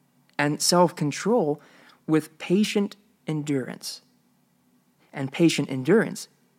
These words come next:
with godliness, and godliness with brotherly affection, and brotherly affection with love for everyone.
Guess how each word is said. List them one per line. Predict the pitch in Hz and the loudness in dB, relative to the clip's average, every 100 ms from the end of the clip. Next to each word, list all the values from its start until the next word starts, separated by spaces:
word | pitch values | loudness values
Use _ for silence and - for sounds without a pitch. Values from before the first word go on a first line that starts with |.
| _ - | _ 0
with | 160 - | 0 0
godliness, | 165 170 208 147 - - - - _ _ _ _ _ _ _ _ _ - | 2 4 2 -2 -6 -14 -16 -18 _ _ _ _ _ _ _ _ _ -4
and | 139 135 | -2 2
godliness | 147 240 175 127 127 180 - _ | 2 4 2 0 -4 -10 -14 _
with | 147 151 - | 0 0 -6
brotherly | 135 143 170 202 196 190 190 | -6 2 2 4 0 0 -2
affection, | 151 - 143 139 - 180 _ _ _ _ _ _ _ _ _ _ _ | -6 -8 -12 -10 -14 -16 _ _ _ _ _ _ _ _ _ _ _
and | 139 135 | 0 2
brotherly | 151 180 175 151 135 | 4 6 4 2 0
affection | 120 202 262 - - 156 _ _ _ _ _ | 0 -2 -2 -6 -10 -14 _ _ _ _ _
with | - 151 151 - | 0 0 0 -6
love | 139 147 202 190 - | -2 2 2 0 -8
for | - 196 | -2 0
everyone. | 196 202 175 131 - | 0 0 -2 -6 -12